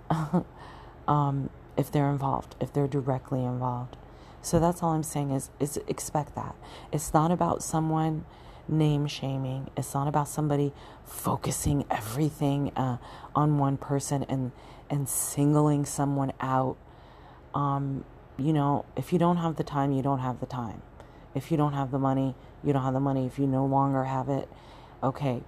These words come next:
But all I'm saying is emotions, they have nothing to do with the contract. The contract is there.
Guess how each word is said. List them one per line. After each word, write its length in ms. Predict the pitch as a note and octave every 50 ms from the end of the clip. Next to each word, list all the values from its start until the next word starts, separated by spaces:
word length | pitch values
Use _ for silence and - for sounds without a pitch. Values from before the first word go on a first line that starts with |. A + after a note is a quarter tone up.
| - -
But 140 | C#3+ - -
all 220 | - C3 D3 D3+ D3+
I'm 200 | D3 D3 D3+ D3+
saying 480 | - - C#3+ C3 B2+ B2+ B2+ C3+ - -
is 340 | - A#2 B2+ B2+ C3 B2 - - - - - - - - -
emotions, 1000 | - C#3+ D3 C#3+ C#3+ D3 D#3+ E3 D3 - - B2+ A#2+ A#2+ A#2 A#2 - - - - - - - - - - - - - - - - - - - - - - - - - - - - - - - - - - - - - - - - - - -
they 240 | D3+ C3+ E3+ D#3+ E3+
have 140 | F3+ F3
nothing 320 | E3 E3 E3 E3 - E3 D#3+
to 100 | D3+ D#3
do 100 | - E3
with 120 | D3+ E3 E3
the 80 | F#3
contract. 640 | - - - C#4+ - - - - - - - - - - - - - - - - - - - - - - -
The 80 | D#3 D3
contract 520 | - E3+ F3 F3+ F3 - F3 E3+ E3+ -
is 120 | D#3+ D3+
there. 440 | D#3 E3 F#3+ G3 E3+ - - - -